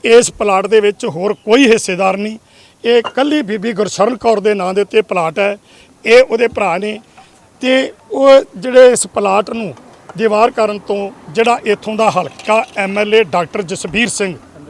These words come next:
ਅੰਮ੍ਰਿਤਸਰ ਤੋਂ ਹਲਕਾ ਐਮ ਐਲ ਏ ਡਾਕਟਰ ਜਸਵੀਰ ਸਿੰਘ, ਉਹ ਪੁਲਿਸ ਦੇ ਦਬਾਅ ਦੇ ਨਾਲ ਇਸ ਪਲਾਟ ਨੂੰ ਜਿਹੜਾ ਉਹ ਰੁਕਵਾ ਰਿਹਾ ਹੈ। ਕਿਉਂਕਿ ਮੈਂ ਤੁਹਾਨੂੰ ਦੱਸ ਦੇਵਾਂ ਕਿ ਇੱਥੇ ਇੱਕ ਪਲਾਟ ਹੋਰ ਹੈ,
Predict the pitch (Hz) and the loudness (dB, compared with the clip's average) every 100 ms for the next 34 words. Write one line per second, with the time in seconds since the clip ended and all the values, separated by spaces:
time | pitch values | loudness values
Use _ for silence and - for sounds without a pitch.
0 | - 220 247 - 180 156 180 165 202 262 | 0 2 2 0 -6 -6 -10 -8 -6 -8
1 | - - - - 190 175 - 233 247 214 | -12 -20 -20 -4 -2 -2 0 2 2 -2
2 | 202 214 226 233 214 185 180 226 208 160 | -4 -4 0 0 0 -2 -6 -6 -6 -6
3 | 165 202 220 254 220 175 175 220 - - | -8 -8 -4 -4 -2 -4 -6 -8 -18 -20
4 | - - _ _ _ 247 277 277 262 - | -20 -20 _ _ _ 6 8 8 6 0
5 | - _ _ _ _ _ _ _ 247 285 | -20 _ _ _ _ _ _ _ -2 -2
6 | - 254 277 254 202 185 202 220 262 233 | 0 2 4 4 2 4 4 4 2 4
7 | 190 180 - _ _ _ - - - - | 4 4 2 _ _ _ -14 -14 -20 -16
8 | - 247 277 262 269 - 226 202 208 220 | 0 4 4 4 0 -6 -4 0 2 2
9 | - 226 220 214 - - 185 214 208 226 | 0 -6 -4 -8 -10 -6 -2 2 0 0
10 | 233 208 196 180 175 180 151 - - - | 0 0 0 0 0 0 -4 -8 -20 -20
11 | _ - - _ - 233 254 269 269 262 | _ -20 -20 _ -10 -2 0 0 0 0
12 | 247 240 220 214 269 254 - 233 240 254 | -2 0 -4 -4 -10 -8 -6 -4 -4 -6
13 | 262 220 233 233 220 - - 196 190 185 | -2 -2 2 0 0 -8 -8 -4 -4 -6
14 | 135 180 240 160 | -2 2 2 0